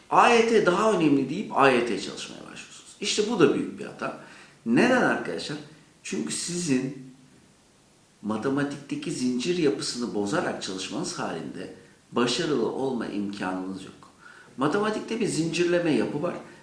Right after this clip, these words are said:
ve bu yapıyı bozmadan çalışmanız gerekiyor. Ne yapmanız gerekiyor? Mesela T Y T'den çarpanlar ayırma, dik üçgen, benzerlik,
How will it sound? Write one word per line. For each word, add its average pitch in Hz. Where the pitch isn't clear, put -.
ve 120
bu 175
yapıyı 226
bozmadan 123
çalışmanız -
gerekiyor. -
Ne 156
yapmanız 107
gerekiyor? 80
Mesela 208
T 170
Y 214
T'den 101
çarpanlar 147
ayırma, 151
dik -
üçgen, 139
benzerlik, 123